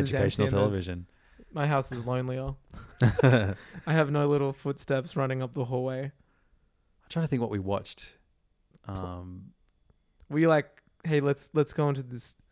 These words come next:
Speaker 2: top tier shit"?
Speaker 1: I don't know. I went on Stan and, like, put aside, like, a whole bunch of great looking animated stuff that we would, that I reckon that we would both
Speaker 2: Yeah.
Speaker 1: really love. Oh, he, a, a new one called, um,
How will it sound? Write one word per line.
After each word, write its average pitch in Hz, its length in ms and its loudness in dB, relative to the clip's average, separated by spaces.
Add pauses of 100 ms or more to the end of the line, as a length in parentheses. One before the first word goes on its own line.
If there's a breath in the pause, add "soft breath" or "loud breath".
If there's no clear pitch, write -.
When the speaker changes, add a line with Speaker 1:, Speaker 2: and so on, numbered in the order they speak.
Speaker 2:
top 139 240 -2
tier 135 260 -2
shit"? - 120 0
Speaker 1:
I 135 60 8
don't 147 120 10
know. 151 60 10
I - 20 8
went 156 160 8
on 156 160 4
Stan 104 520 0
and, 101 280 -4
like, 95 240 -2
put 107 180 2
aside, 98 360 0
like, 92 100 -4
a 90 40 -6
whole 98 120 0
bunch 95 200 -2
of 90 180 -6
great 98 220 2
looking 92 440 -6
animated 92 440 -4
stuff - 280 -6
that - 140 -8
we 92 100 -4
would, 90 220 -6 (120)
that 98 200 -4
I 95 100 -4
reckon 92 280 -6
that 92 100 -8
we 92 100 -6
would 92 160 -6
both 90 180 -4
Speaker 2:
Yeah. 139 160 -2
Speaker 1:
really - 80 -6
love. 87 340 -6 (1040)
Oh, 123 140 12
he, 123 100 10
a, 123 340 4
a 117 60 2
new 120 220 4
one 110 200 4
called, 98 340 2
um, 92 420 -4